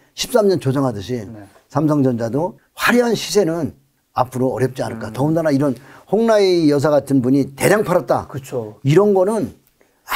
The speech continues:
Speaker 1: 아주 나쁜
Speaker 2: 이
Speaker 1: 악재다.
Speaker 2: 기사 보니까 계약 기간은 내년 사월 이십오 일까지인 걸로 보니까 사월 이십오 일까지
Speaker 1: 음.
Speaker 2: 이제 상속세 납부를 위해서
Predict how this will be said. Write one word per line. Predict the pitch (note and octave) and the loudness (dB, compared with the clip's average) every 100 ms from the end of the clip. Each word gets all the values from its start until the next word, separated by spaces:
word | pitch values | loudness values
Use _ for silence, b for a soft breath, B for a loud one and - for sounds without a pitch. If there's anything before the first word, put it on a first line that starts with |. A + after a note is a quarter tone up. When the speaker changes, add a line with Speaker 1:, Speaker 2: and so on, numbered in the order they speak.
| - - | -4 -2
Speaker 1:
아주 | G3+ B3+ | 2 2
나쁜 | E3 - E3 | 2 0 -2
Speaker 2:
이 | |
Speaker 1:
악재다. | F3 C3+ G#2+ | -2 -4 -4
Speaker 2:
기사 | F3 A3+ | -2 0
보니까 | G3 F#3+ F#3+ - F3 | 0 -2 -4 -4 -4
계약 | D#3 E3+ F#3 | 2 2 2
기간은 | E3 D#3+ C#3+ | -4 -2 -2
내년 | B2+ D3 | -2 -4
사월 | C#3+ D#3 E3+ D#3 | -4 0 0 0
이십오 | C#3 D3 B2 C#3+ | -2 -4 -4 -4
일까지인 | D#3 C3+ A2+ A2+ | 0 0 0 -8
걸로 | A2 A2 | -8 -10
보니까 | G#2+ A2+ G#2 B2+ A2+ G#2 b b b b | -10 -14 -6 -2 -2 -4 b b b b
사월 | - E3+ E3 | -2 2 2
이십오 | D3 D3 C3 D3 | 0 -2 -2 -2
일까지 | C#3 C3+ B2+ C#3 D3+ D#3 D#3+ D#3 b _ | 0 0 0 -2 -2 -2 -4 -10 b _
Speaker 1:
음. | A#2+ | -2
Speaker 2:
이제 | A2+ | -2
상속세 | - A#3 A#3 G#3 - C#3 | -4 -6 -6 -8 -4 -2
납부를 | A#2 A#2+ - F3 D3 A#2+ | 0 -2 -6 -2 -2 -2
위해서 | B2 B2 D#3+ E3 E3+ | -4 -2 -2 0 -2